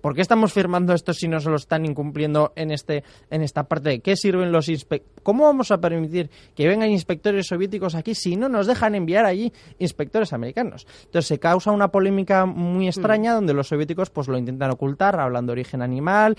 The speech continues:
Speaker 1: de carne contaminada, luego hablan de quema inadecuada de restos animales en la fábrica de cerámica.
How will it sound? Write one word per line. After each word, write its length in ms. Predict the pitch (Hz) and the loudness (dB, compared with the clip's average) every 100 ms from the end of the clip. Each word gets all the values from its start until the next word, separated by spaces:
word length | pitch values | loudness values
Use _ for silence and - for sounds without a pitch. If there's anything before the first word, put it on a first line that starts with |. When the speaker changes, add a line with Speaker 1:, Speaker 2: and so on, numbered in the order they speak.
| - - | -6 -6
Speaker 1:
de 100 | 139 | -2
carne 240 | 143 127 | -2 -2
contaminada, 640 | 135 127 131 135 185 220 220 | -4 -2 -2 -2 2 4 4
luego 300 | 170 151 147 | 4 4 4
hablan 320 | 147 147 139 | 4 2 -2
de 160 | 135 127 - 143 | -2 -4 -12 -10
quema 300 | - 180 175 | -2 0 0
inadecuada 720 | 165 147 135 135 170 180 170 | 0 -2 -2 -2 2 4 4
de 140 | 143 143 | 2 0
restos 400 | 165 - 165 165 | -2 -2 -4 -4
animales 580 | 143 135 156 175 160 156 | -4 -2 -2 -2 -2 -4
en 80 | |
la 80 | 131 | -6
fábrica 460 | - 165 170 156 143 | 0 0 2 -2 -2
de 100 | 131 | -4
cerámica. 640 | - 135 208 214 196 196 | -2 2 4 2 0 -4